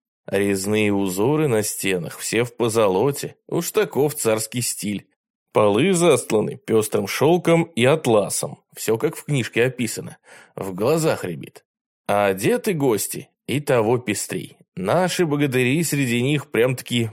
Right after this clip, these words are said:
потерялись. И даже Алёша здесь вовсе не первый щёголь. Так что Куковякина рубаха на перу к месту пришлась.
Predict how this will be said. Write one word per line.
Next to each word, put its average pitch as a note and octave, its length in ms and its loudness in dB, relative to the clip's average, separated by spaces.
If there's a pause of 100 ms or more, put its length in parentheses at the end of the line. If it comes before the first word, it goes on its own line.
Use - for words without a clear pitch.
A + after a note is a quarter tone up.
(140)
потерялись. A#2 800 0 (460)
И D3 140 0
даже A3 400 2
Алёша G3+ 460 4
здесь C3+ 300 0
вовсе D3+ 340 0
не D#3 120 0
первый C#3+ 400 2
щёголь. - 540 -2 (520)
Так F#3 220 0
что F3+ 360 2
Куковякина A#2 800 2
рубаха G#2+ 460 2
на G2 140 0
перу D#3 480 2
к - 160 -10
месту F#3 400 -2
пришлась. G#2 560 -4